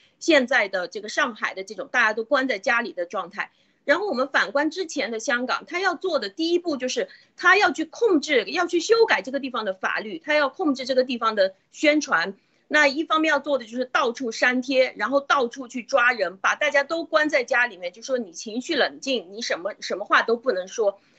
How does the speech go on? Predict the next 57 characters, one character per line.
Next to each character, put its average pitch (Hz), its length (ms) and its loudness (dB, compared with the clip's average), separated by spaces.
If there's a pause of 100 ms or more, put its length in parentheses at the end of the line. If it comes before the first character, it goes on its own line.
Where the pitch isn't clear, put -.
在 392 160 4
这 427 240 6
个 285 80 4
时 233 220 -2
候， 240 160 2
只 254 240 -4
有 294 180 6
他 277 180 6
是， 285 220 -6 (380)
所 285 280 4
有 370 140 4
的 262 80 4
声 320 240 0
音 311 160 -2
只 285 180 -6
有 311 160 0
洗 226 280 -6
脑， 190 180 -2
只 269 220 -4
有 339 100 -2
挑 202 340 2
拨， 220 320 2 (300)
然 247 220 0
后 320 160 4
呢， 233 200 2 (220)
把 220 220 4
所 254 320 2
有 220 240 0
的 208 260 2 (220)
现 311 360 0
在 262 200 2
的 196 100 -8
这 233 80 -8
个 220 80 -10
合 214 220 -6
法 220 160 -4
政 254 240 -2
府 202 160 -8
里 202 120 -10
面 170 240 -4
支 440 220 2
持 277 180 2
合 240 200 2
法 220 160 4
政 233 260 0
府 170 160 -20
的 190 80 -12
这 214 140 -8
些 214 160 -2
人 175 200 0 (280)
拿 214 220 6
来 240 120 6
抓 240 260 2
起 240 160 -6
来。 165 220 -2 (140)
其 349 240 -2
实 349 280 -4